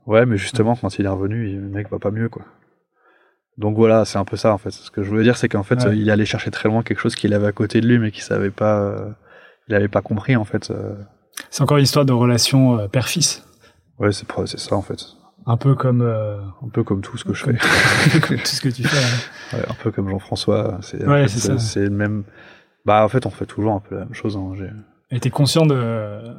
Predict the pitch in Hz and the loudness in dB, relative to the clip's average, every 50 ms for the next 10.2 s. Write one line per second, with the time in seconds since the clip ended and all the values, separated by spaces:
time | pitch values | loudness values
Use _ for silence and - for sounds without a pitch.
0 | - 202 220 220 220 202 156 123 120 - - 131 139 131 127 123 123 127 123 120 | -18 -20 -20 -20 -18 -12 -8 -8 -6 -4 0 2 4 4 4 4 2 2 0 0
1 | - 127 113 120 117 117 - - 151 175 - _ _ _ - - - _ _ _ | -2 -2 -2 -2 -4 -4 -4 -6 -8 -8 -10 _ _ _ -20 -20 -20 _ _ _
2 | _ _ _ _ _ - 131 113 110 113 110 110 101 - - 104 104 110 120 127 | _ _ _ _ _ -8 -4 0 0 2 2 2 0 2 0 2 4 4 6 6
3 | 143 151 151 147 - 120 107 107 110 110 113 123 123 - 107 98 - 107 101 101 | 6 6 4 4 0 -2 0 0 0 0 0 -2 -4 -6 -8 -6 -4 -4 -4 -2
4 | 98 104 - 147 147 143 - - - 98 98 98 101 101 - - - - - - | 0 2 2 2 2 2 0 -2 -2 0 0 0 -2 -4 -6 -10 -12 -12 -8 -4
5 | 107 101 98 - - - 104 107 110 107 104 101 98 98 101 101 98 101 107 - | -4 -2 -4 -4 -4 -4 -4 -2 -2 -4 -4 -6 -8 -8 -8 -8 -8 -8 -10 -12
6 | _ _ _ _ _ _ _ _ _ _ _ _ _ _ _ - 110 104 107 104 | _ _ _ _ _ _ _ _ _ _ _ _ _ _ _ -10 -6 -4 -2 -2
7 | 104 110 117 123 123 117 107 104 104 101 - - 104 98 104 107 107 110 113 110 | -2 0 2 4 6 6 6 6 4 2 0 -2 -4 -2 -2 0 0 0 2 2
8 | 113 113 113 110 113 110 - - 113 110 123 139 131 117 104 104 101 104 110 - | 2 0 0 -2 -4 -4 -4 -4 0 2 4 6 6 4 4 2 0 0 0 -2
9 | 107 101 - - 113 110 120 127 - - 107 107 107 107 113 107 - - - - | -4 -8 -6 -2 2 2 2 2 2 0 -2 -2 -2 -2 -2 -4 -6 -6 -4 -2
10 | 117 123 - 151 | 0 2 4 4